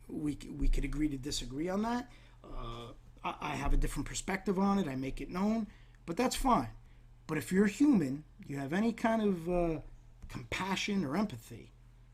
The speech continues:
this is not acceptable on any level. This is not acceptable on any level. As I said, this shouldn't be done to anybody. Not anybody. Not the lying informant's family, nobody. This is unacceptable behavior, and this just shows society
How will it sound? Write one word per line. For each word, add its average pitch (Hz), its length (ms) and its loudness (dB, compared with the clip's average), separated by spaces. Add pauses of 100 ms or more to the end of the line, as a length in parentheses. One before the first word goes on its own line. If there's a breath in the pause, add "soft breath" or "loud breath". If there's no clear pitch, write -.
(200)
this 202 200 2
is 170 120 0
not 190 200 4
acceptable 147 560 -2
on 139 140 2
any 151 140 2
level. 147 320 -2 (440)
This 170 140 -2
is 185 100 0
not 185 180 4
acceptable 165 500 -4
on 160 120 0
any 160 140 0
level. 156 320 0 (280 loud breath)
As 196 220 4
I 175 80 4
said, 175 320 0 (300 loud breath)
this 190 180 8
shouldn't - 360 2
be 196 100 4
done 196 200 6
to 196 100 -4
anybody. 160 520 2 (480)
Not 160 300 -2 (600)
anybody. 220 600 2
Not 175 200 2
the 185 80 2
lying 180 300 4
informant's 226 500 2
family, 214 340 0
nobody. 170 600 2
This 185 220 -2
is 175 100 -2
unacceptable 196 680 -2
behavior, 160 520 0 (380 loud breath)
and 180 160 8
this 240 140 8
just 214 200 4
shows 233 640 4 (400 soft breath)
society 196 760 2